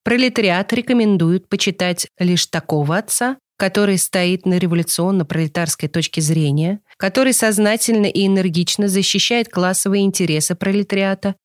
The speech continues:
который воспитывает детей своих в духе верности пролетарской борьбе, коллективизированного, дисциплинированного, классово-сознательного, революционно-смелого отца. Других же отцов, враждебно настроенных против революции,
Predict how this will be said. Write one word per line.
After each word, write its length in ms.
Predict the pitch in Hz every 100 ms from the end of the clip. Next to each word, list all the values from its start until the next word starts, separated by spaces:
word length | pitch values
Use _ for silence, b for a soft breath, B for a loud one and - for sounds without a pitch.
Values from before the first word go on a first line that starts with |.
| _
который 300 | 196 208 196
воспитывает 640 | 180 175 - 208 175 170
детей 320 | 156 175 - 269
своих 460 | - 165 151 139 _
в 40 | 170
духе 280 | 190 - 165
верности 560 | 165 214 214 185 -
пролетарской 680 | 247 185 170 165 170 - 175
борьбе, 480 | 165 156 147 165 220 _
коллективизированного, 1040 | 240 233 - 185 156 160 156 185 202 226
дисциплинированного, 1120 | 190 170 - 180 180 175 165 170 196 208 214 -
классово-сознательного, 1300 | - 185 185 175 175 160 156 147 151 170 226 226 226 233 _ -
революционно-смелого 1300 | 185 180 170 180 190 214 226 - 175 160 156 160 160 -
отца. 480 | 160 - - 123 - _ _ _ _ _ 175
Других 420 | 180 208 254 302
же 100 | 208
отцов, 480 | 175 - 165 180 -
враждебно 580 | 170 190 175 254 262 202
настроенных 600 | 175 - 190 185 165 -
против 360 | 185 175 147
революции, 720 | 156 151 147 147 - - 247